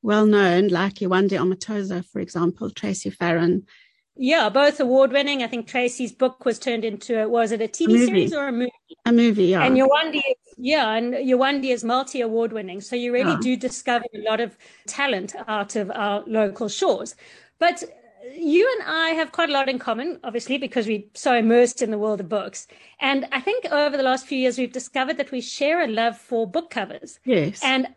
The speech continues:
Speaker 2: something we've been discussing and debating quite a lot recently. Where would you say your book cover love stems from?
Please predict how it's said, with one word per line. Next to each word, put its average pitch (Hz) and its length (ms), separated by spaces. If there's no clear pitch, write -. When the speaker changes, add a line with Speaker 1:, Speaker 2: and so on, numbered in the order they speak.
Speaker 2:
something 349 340
we've 302 140
been 277 160
discussing 269 560
and 247 100
debating 220 520
quite 220 320
a 196 40
lot 214 220
recently. 190 600
Where 427 280
would 415 140
you 370 100
say 311 260
your 277 120
book 247 260
cover 240 260
love 214 540
stems 214 500
from? 208 420